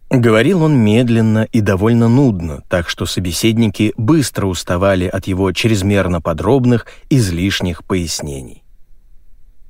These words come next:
«Вы вернулись из Малайи, не так ли, сэр Стаффорд? Должно быть, это очень интересно, хотя для поездки туда я выбрала бы другое время. Мы рады снова видеть вас.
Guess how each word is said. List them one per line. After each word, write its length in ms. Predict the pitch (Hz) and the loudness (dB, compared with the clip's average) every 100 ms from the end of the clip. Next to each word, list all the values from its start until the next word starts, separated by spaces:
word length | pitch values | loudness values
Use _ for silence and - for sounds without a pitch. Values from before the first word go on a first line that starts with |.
| - - - - - - | -20 -20 -20 -20 -20 -2
«Вы 180 | 139 135 | 2 4
вернулись 500 | 127 131 135 123 120 | 4 4 4 2 2
из 120 | 117 | 2
Малайи, 680 | 123 117 135 202 127 85 - - - | 4 4 4 2 0 -2 -6 -14 -4
не 140 | 127 | 0
так 240 | 123 160 160 | 2 0 0
ли, 80 | 117 | 0
сэр 240 | - 92 | 0 -2
Стаффорд? 580 | - - 87 - 95 - - - - - - | -2 -2 -2 -4 -8 -12 -20 -20 -20 -10 0
Должно 340 | 151 117 147 | 2 4 4
быть, 140 | 147 | 4
это 200 | 151 147 | 2 4
очень 340 | 151 151 156 160 | 2 2 0 0
интересно, 800 | 170 160 - 175 123 98 - 90 - - - - - | 0 0 0 2 2 2 -2 -4 -4 -10 -14 -20 -10
хотя 320 | - 156 135 | -2 0 2
для 140 | 139 135 | 2 2
поездки 420 | 127 139 135 135 | 4 2 2 0
туда 360 | 127 120 147 226 | 2 2 2 2
я 220 | 156 113 | 4 4
выбрала 420 | 117 120 120 120 | 4 4 2 2
бы 120 | 117 | 2
другое 500 | 117 117 110 127 202 | 2 2 2 2 0
время. 440 | 95 78 71 80 - - - - - - - - - - | -2 -4 -6 -8 -14 -20 -20 -20 -20 -20 -20 -20 -6 2
Мы 220 | 175 190 | 4 6
рады 260 | 170 156 | 6 4
снова 320 | 139 - 139 135 | 2 2 4 4
видеть 340 | 131 110 87 | 2 0 -2
вас. 380 | 78 73 - | -4 -6 -8